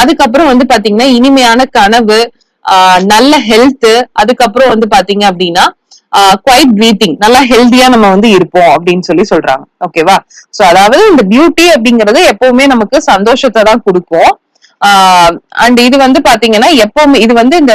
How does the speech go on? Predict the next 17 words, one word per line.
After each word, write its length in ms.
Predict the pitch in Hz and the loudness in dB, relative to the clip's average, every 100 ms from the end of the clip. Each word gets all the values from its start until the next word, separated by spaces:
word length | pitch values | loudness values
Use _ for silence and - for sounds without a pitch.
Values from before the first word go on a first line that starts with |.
| 196 190 | 2 0
பியூட்டி 300 | 277 294 320 | -2 0 0
அப்படிங்கிறது 480 | 269 247 240 254 294 | 0 0 0 0 0
வளர்ந்துகிட்டே 540 | 190 233 294 262 269 | 2 0 -2 -2 0
தான் 180 | 262 269 | 0 0
போகுமே 400 | 247 240 208 277 415 - 190 | 0 0 0 -2 -4 -4 -4
தவிர, 240 | 196 185 190 381 - _ _ _ | 0 0 0 0 -4 _ _ _
so, 80 | 269 | -2
எப்பவுமே 460 | 214 208 302 262 277 | 0 0 0 2 0
ஃபேட் 380 | - 240 240 269 | -2 0 0 2
ஆகாது. 480 | 220 190 175 160 220 359 _ _ - | 0 2 0 0 0 -2 _ _ -6
And 200 | 240 254 | -2 0
இந்த 180 | 254 226 | 0 0
பியூட்டி 360 | 240 359 359 359 | 0 0 0 -2
அப்படிங்கிறது 460 | 254 262 262 240 | 0 0 0 0
வந்து 220 | 220 233 | 0 0
பாத்தீங்க 360 | 254 214 208 214 | 0 -2 -2 -2
அப்படின்னா 300 | 202 185 | -2 -2